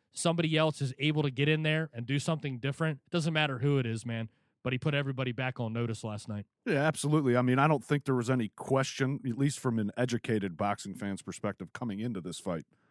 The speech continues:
Speaker 2: that that's where he stood. I mean, even after the draw with Canelo,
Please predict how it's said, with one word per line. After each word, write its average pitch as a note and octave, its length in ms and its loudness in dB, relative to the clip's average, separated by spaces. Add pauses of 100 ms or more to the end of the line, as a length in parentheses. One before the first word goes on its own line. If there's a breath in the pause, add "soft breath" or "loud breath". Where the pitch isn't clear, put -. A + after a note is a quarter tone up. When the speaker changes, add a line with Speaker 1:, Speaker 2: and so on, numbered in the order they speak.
(200)
Speaker 2:
that F#2 120 -6
that's C3 200 2
where A2 180 0
he A2 100 0
stood. A#2 320 0
I - 20 -2
mean, A2+ 140 0
even D3+ 220 2
after C3+ 260 0
the A2+ 80 0
draw A#2 360 0
with A2+ 200 0
Canelo, G#2+ 520 0